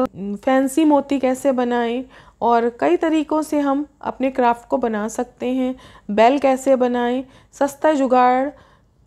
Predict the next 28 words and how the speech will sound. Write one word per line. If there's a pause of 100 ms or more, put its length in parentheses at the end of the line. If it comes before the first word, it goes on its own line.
(360)
जो
है
मैंने
कई
वीडियो
में
दिखा
रखे
हैं
और
आप
ऊपर
भी
देख
रहे
हैं, (320)
हर
वीडियो
का
जो
मैंने
थंबनेल
है (340)
वीडियो
पर
दे
रखा
है।